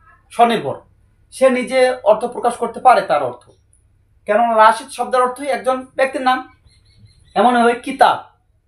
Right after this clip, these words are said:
কিতাব শব্দের অর্থ সবাই জানবে যে একটা ব-, নির্দিষ্ট বস্তু, অর্থাৎ বই। মিরওয়াহাতুন, এটাও নির্দিষ্ট একটা বস্তু, পাংখা, ফ্যান। নাউমুন মানে ঘুম, এটাও একটা নির্দিষ্ট, আহ, আহ, অবস্থাকে বোঝানো হয়।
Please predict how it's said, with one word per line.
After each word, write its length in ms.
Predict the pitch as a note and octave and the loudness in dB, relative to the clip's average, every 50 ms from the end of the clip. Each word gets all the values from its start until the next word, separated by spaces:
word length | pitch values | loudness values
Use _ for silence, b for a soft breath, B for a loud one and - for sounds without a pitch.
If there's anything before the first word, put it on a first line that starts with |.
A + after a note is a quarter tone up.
| _ _ _ _ _ _ | _ _ _ _ _ _
কিতাব 320 | G#3 G#3 - A#3 A3+ A3+ - - | -20 -6 -2 -2 -2 -2 -2 -6
শব্দের 240 | A3+ G3+ F#3+ A3+ | -6 -6 -4 -6
অর্থ 180 | A3+ A3 A3 - A3 A3 G#3+ - - _ _ _ _ _ - - | -6 -6 -8 -8 -10 -10 -10 -12 -16 _ _ _ _ _ -4 0
সবাই 200 | A3 A3 A#3+ A3+ | 2 2 4 4
জানবে 300 | A3 G#3+ G#3+ G#3 G#3+ G#3 | 2 0 0 0 -4 -4
যে 100 | G3+ A3+ | -2 -2
একটা 280 | G#3 G#3 - A3+ G#3+ | -4 -2 0 0 0
ব-, 180 | F3 E3+ F3+ - | 0 -2 -8 -6
নির্দিষ্ট 400 | G3 G#3 G3+ F3 G3 F#3+ - A3 | -6 -6 -6 -6 -10 -6 -4 -2
বস্তু, 480 | G3+ F3+ G3+ G3 - - G#3+ G#3+ - _ _ _ _ _ _ _ | 0 0 0 0 -2 -8 -16 -18 -20 _ _ _ _ _ _ _
অর্থাৎ 220 | - G3 - G#3 F3+ | -8 -2 -2 -2 2
বই। 200 | F3 G3+ G#3 A3 A#3 - _ _ _ _ _ _ _ _ _ _ _ _ _ _ | 4 2 2 2 0 -8 _ _ _ _ _ _ _ _ _ _ _ _ _ _
মিরওয়াহাতুন, 580 | E3+ G#3 C4 C#4 C4+ A#3+ G3+ G#3 G#3 - D#3 C#3+ | -2 0 2 4 4 4 4 0 -4 -6 -10 -8
এটাও 260 | F3+ F3+ G3+ A#3 A#3+ | -6 -2 0 0 0
নির্দিষ্ট 340 | A#3 A3+ F#3+ - B2+ - - | 0 -4 -8 -12 -12 -6 -4
একটা 200 | A#3+ A#3 - A3+ | -4 -4 -4 -4
বস্তু, 400 | G3 G#3+ G#3+ - - - - - _ _ _ _ _ - | -4 -4 -4 -4 -8 -14 -18 -18 _ _ _ _ _ 0
পাংখা, 440 | G#3+ G#3+ G#3 G3 G#3+ A3 - - - _ _ _ _ _ | 0 0 2 0 -2 -2 -4 -6 -14 _ _ _ _ _
ফ্যান। 280 | - G#3+ G#3+ A3 A3 - _ _ _ _ _ _ _ _ _ _ | 2 4 4 4 0 -6 _ _ _ _ _ _ _ _ _ _
নাউমুন 520 | D#3+ E3+ G#3 A#3+ C#4 C4 A#3 F#3 B2 A2+ - _ _ _ _ _ _ _ - | -6 -2 0 2 2 2 0 -2 -6 -8 -14 _ _ _ _ _ _ _ 0
মানে 160 | A3 A#3 A#3+ | 4 4 4
ঘুম, 360 | F#3+ D#3+ F3 F3+ C#3+ G#2+ - _ _ _ _ _ - | 2 2 -2 -4 -4 -6 -10 _ _ _ _ _ -12
এটাও 220 | - - G#3 A3 | 0 2 2 4
একটা 180 | A#3+ A#3+ - B3+ | 4 2 -2 -8
নির্দিষ্ট, 440 | A#3+ A#3+ G3 F#3+ A3 A3+ - - A3+ | -10 -10 -12 -12 -14 -16 -12 -8 -4
আহ, 440 | A3 G#3 - F3+ F3 E3+ E3+ D#3+ - - _ _ _ _ _ C#3+ | -2 2 2 2 2 2 0 -2 -6 -14 _ _ _ _ _ 2
আহ, 380 | C#3+ C#3+ C#3+ C#3+ C#3 C3+ C#3 - | 4 6 6 4 4 2 -4 -6
অবস্থাকে 480 | - - F3+ F3+ A#3+ A#3+ - A#3+ A#3+ G#3+ | 0 0 2 2 2 0 -2 -4 -8 -8
বোঝানো 280 | G#3 G#3+ G3+ A3 A3 G3+ | -4 -2 0 0 0 0
হয়। 120 | G3 A3 | -2 -6